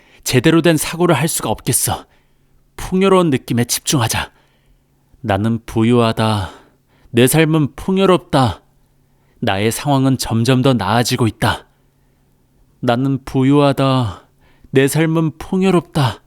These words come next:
나의 상황은 점점 더 나아지고 있다. 에너지를 바꾸기 위해서 이렇게 백 번 정도 확언을 했다. 다섯 번 정도 말했을 때부터 조금씩 기분이 바뀌기 시작하더니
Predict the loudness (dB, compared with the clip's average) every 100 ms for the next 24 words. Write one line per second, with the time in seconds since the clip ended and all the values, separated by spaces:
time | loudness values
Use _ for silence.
0 | _ _ _ _ _ _ _ _ -8 -4
1 | 0 -2 -2 -4 -2 0 -2 -6 -12 -6
2 | -2 0 0 2 0 0 -2 -2 -4 -4
3 | -6 -6 -4 -2 -4 -12 _ _ _ _
4 | _ _ _ _ _ _ _ _ _ _
5 | -2 0 2 2 2 2 -2 -4 -2 0
6 | 2 2 2 0 -2 -4 _ _ 0 0
7 | 0 -4 -6 -2 0 0 0 2 0 -2
8 | -2 0 2 0 -4 -8 -10 _ _ _
9 | _ _ _ _ _ _ _ -12 -4 0
10 | 0 0 -2 0 0 2 0 0 0 -2
11 | -2 0 -2 -2 -4 0 0 0 -6 _
12 | -10 -2 0 0 -2 -4 -2 2 2 0
13 | -4 -4 -2 -2 -2 -2 -2 -2 -2 0
14 | -2